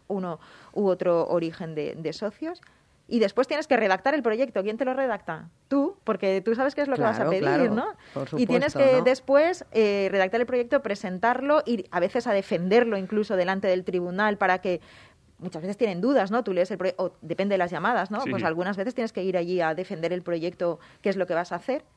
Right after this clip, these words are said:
Speaker 1: y todo eso lo haces tú. Mientras tienes que estar dando clase, ¿eh?
Speaker 2: Claro,
Speaker 1: Para
Speaker 2: y seguir
Speaker 1: y seguir
Speaker 2: investigando en
Speaker 1: investi-,
Speaker 2: lo que
Speaker 1: claro,
Speaker 2: llevabas y
Speaker 1: entonces al
Speaker 2: en
Speaker 1: final, ¿qué pasa? Y es ahí donde yo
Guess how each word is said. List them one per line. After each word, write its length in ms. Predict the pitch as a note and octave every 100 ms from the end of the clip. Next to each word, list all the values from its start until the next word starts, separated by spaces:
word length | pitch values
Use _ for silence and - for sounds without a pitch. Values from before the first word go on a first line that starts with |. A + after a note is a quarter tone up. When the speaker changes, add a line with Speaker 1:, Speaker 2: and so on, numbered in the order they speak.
| _
Speaker 1:
y 80 | F#3
todo 160 | A#3
eso 180 | C#4+ D#4+
lo 80 | C#4
haces 240 | - F#3
tú. 180 | - D3+ - - _ _ _ _ _ _
Mientras 320 | F#3+ F3 D#3
tienes 220 | E3+ E3 -
que 60 |
estar 260 | F#3 G3 F#3
dando 260 | F3+ F#3
clase, 400 | F#3 G3+ G#3+ B3 F4+ -
¿eh? 100 | A#3
Speaker 2:
Claro, 100 | F#3+
Speaker 1:
Para 460 | F#3 E3+ D#3+ D#3+
Speaker 2:
y 20 | D#3
seguir 300 | F3 D#3+ D#3+
Speaker 1:
y 20 | D#3
seguir 40 |
Speaker 2:
investigando 600 | D#3+ E3 - D#3+ E3 -
en 220 | A#3+ F#3+
Speaker 1:
investi-, 40 | G3+
Speaker 2:
lo 120 | E3+
que 120 | F3
Speaker 1:
claro, 200 | E3+ E3 D#3+ - F#3+
Speaker 2:
llevabas 400 | G3 G#3 G#3+ A#3+
y 20 |
Speaker 1:
entonces 400 | A3 A3 A3 -
al 80 | -
Speaker 2:
en 60 |
Speaker 1:
final, 300 | C#4 C4+ D4+ - _
¿qué 100 | C#4
pasa? 520 | - F#3 F3 E3+ C3+ - _
Y 200 | - G3+
es 80 | G3+
ahí 160 | A#3 A3
donde 240 | A3+ F#3+
yo 260 | F3 G3+